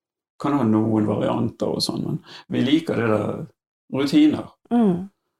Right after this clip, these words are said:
Speaker 1: Men det som vi skal være klar over, at vi har en enorm omstillingsevne,
Speaker 2: Ja.
Speaker 1: hvis vi må.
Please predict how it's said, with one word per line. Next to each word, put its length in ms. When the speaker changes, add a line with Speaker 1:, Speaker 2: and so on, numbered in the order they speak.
Speaker 1:
Men 500
det 120
som 120
vi 60
skal 180
være 100
klar 160
over, 80
at 60
vi 100
har 140
en 120
enorm 800
omstillingsevne, 840
Speaker 2:
Ja. 160
Speaker 1:
hvis 200
vi 100
må. 300